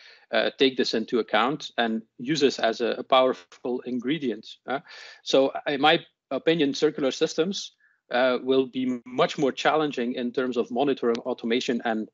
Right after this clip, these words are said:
uh, control, and it will be very much needed. Uh, so now we, in a linear system, basically your mass balance, uh, uh, always holds,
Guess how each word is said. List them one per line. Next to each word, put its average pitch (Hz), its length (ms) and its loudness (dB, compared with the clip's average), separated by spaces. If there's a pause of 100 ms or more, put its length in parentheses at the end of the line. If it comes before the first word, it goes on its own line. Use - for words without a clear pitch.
(140)
uh, 107 220 0
control, 123 560 2
and 120 80 -2
it 110 100 0
will 123 120 6
be 123 240 0 (200)
very 139 260 6
much 120 280 0
needed. 127 380 -4
Uh, 139 100 -10
so 127 160 -6
now 135 180 4
we, 127 220 0
in 117 100 -2
a 117 60 -2
linear 139 300 2
system, 156 420 -2 (600)
basically 143 360 2
your 131 140 6
mass 120 220 4
balance, 131 600 2
uh, 117 360 0 (600)
uh, 113 360 0
always 131 340 6
holds, 139 480 0